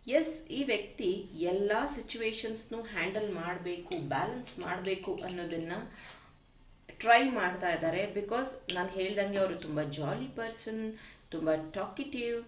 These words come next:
ತುಂಬಾ ಕ್ರಿಯೇಟಿವ್ ಪರ್ಸನ್. ಅವರ ಪ್ರೀತಿನ ತುಂಬಾ ಭಕ್ತಿಯಿಂದ ನೋಡುವಂಥವ್ರು. But ಈ ಸಮಯದಲ್ಲಿ ಅವ್ರಿಗೆ ಕಂಪ್ಲೀಟ್ಲಿ ಮ್ಯಾನೇಜ್ ಮಾಡೋಕ್ಕಾಗ್ತಿಲ್ಲ, ಬ್ಯಾಲೆನ್ಸ್ ಮಾಡೋಕ್ಕಾಗ್ತಿಲ್ಲ.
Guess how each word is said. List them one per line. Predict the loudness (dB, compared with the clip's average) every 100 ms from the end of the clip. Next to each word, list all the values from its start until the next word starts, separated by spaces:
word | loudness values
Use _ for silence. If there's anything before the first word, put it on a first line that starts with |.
| -12 -20 -8
ತುಂಬಾ | -2 0
ಕ್ರಿಯೇಟಿವ್ | 0 -2 -2 2 2 2 0 2
ಪರ್ಸನ್. | 2 0 -2 -4 -2 -4 -6 -16 -10
ಅವರ | 0 6 6
ಪ್ರೀತಿನ | 6 2 2 -2 -4 -2 -2 -2
ತುಂಬಾ | -4 -2 0 2
ಭಕ್ತಿಯಿಂದ | 0 -2 -2 -4 -4 -2 -2
ನೋಡುವಂಥವ್ರು. | 0 0 0 0 -4 -4 -2 -2 -2 -4 -6 -10 -16 -14 -10 4
But | 4 4
ಈ | 0 0
ಸಮಯದಲ್ಲಿ | 0 0 -2 0 0 2 2
ಅವ್ರಿಗೆ | 0 0 0 2 0
ಕಂಪ್ಲೀಟ್ಲಿ | -2 -2 0 -2 -2 -2
ಮ್ಯಾನೇಜ್ | -2 -4 -4 -2 2 4 4 4 0 0
ಮಾಡೋಕ್ಕಾಗ್ತಿಲ್ಲ, | 0 0 0 -4 -6 -8 -6 -2 0 0 -2 -8 -14 -18 -16 -6 2
ಬ್ಯಾಲೆನ್ಸ್ | 4 4 2 0 -2
ಮಾಡೋಕ್ಕಾಗ್ತಿಲ್ಲ. | -2 -2 -2 -2 -2 -6 -4 -2